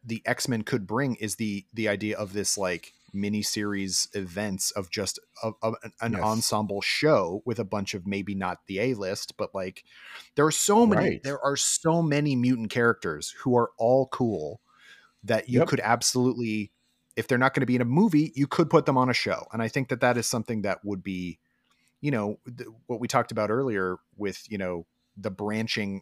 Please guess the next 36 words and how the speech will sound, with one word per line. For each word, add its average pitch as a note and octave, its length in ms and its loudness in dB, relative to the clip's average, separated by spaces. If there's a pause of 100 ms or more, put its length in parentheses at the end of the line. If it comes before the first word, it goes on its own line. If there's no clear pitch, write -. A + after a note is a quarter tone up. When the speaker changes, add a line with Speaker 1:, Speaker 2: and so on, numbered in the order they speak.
Speaker 1:
out G2+ 300 0
of G2+ 120 -2
all G2 100 0
the F2+ 100 -8
titles A2 440 -2
after F#2 500 -4
House F#2+ 280 -4
and F#2 80 -8
Powers. G2+ 520 -2 (440)
Like, G2+ 340 -2 (340)
you B2 120 -6
could C3+ 120 -2
have, C#3+ 200 2
yeah, B2 220 2
a A2+ 60 2
mainline A2 520 0
X-Men G2+ 580 -6 (480)
movie A2+ 580 0
series. F#2 540 -4 (380)
You G#2+ 120 -6
could A2+ 160 -4
even G#2+ 220 -2
do G#2+ 160 -4
maybe, G2+ 280 -2
like, G2 240 -4
a, G2 280 0 (640)
um, F#2+ 420 -2
an G#2+ 80 -6
X-Force D3 580 0
movie F#2+ 240 -4
series, D#2+ 380 -6
but A#2 160 -4
then C3 140 2
you B2 100 0
could A#2 140 -2
have G#2+ 380 -2